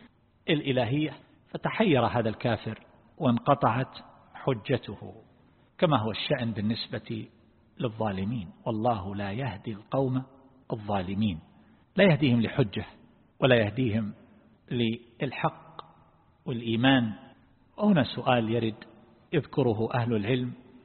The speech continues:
وهو أن كثيرا من الظالمين هداهم الله عز وجل فآمنوا، الله لا يهدي القوم الكافرين،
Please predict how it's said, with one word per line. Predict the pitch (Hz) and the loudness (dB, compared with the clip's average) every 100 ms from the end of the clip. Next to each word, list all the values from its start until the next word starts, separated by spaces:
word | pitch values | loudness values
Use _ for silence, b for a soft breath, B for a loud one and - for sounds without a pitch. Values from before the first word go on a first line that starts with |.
| - | -4
وهو | 180 139 131 | 0 2 2
أن | 143 131 | 2 -2
كثيرا | - 160 247 180 | -2 -4 2 4
من | 123 117 | 4 2
الظالمين | 113 104 117 113 123 156 143 | 0 2 2 4 2 0 2
هداهم | 165 123 117 123 | 2 2 4 4
الله | 117 101 | 4 2
عز | 107 104 | 0 -2
وجل | 104 104 135 | -2 0 -2
فآمنوا، | 117 127 139 107 92 90 - - - _ _ _ _ | -2 2 4 4 2 -2 -8 -20 -20 _ _ _ _
الله | 117 107 107 | -2 0 4
لا | 120 | 4
يهدي | 127 110 | 2 0
القوم | 120 - 131 120 | -6 -2 0 2
الكافرين، | 110 - 110 107 113 123 120 101 | -2 -4 -8 -6 -4 -2 -2 -4